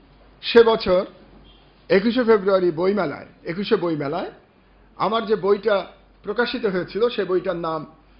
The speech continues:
মুসলমানের মানবাধিকার থাকতে নেই। মুসলমানের যে মানবাধিকার থাকতে নেই সেটা বিশ্বের দিকে তাকালেই আমরা দেখতে পাবো।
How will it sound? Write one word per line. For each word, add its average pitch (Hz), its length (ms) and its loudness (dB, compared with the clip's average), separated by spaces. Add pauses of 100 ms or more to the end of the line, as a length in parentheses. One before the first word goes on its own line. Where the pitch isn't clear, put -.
মুসলমানের 240 800 0
মানবাধিকার 185 720 -2
থাকতে - 360 -8
নেই। 127 200 -8 (2250)
মুসলমানের 262 520 4
যে 262 100 0
মানবাধিকার 233 580 2
থাকতে 202 340 -2
নেই 185 180 -2 (540)
সেটা 311 260 -2
বিশ্বের 233 480 -2 (120)
দিকে 226 200 -4
তাকালেই 202 480 -2
আমরা 180 220 -2
দেখতে 156 260 -8
পাবো। 113 220 -12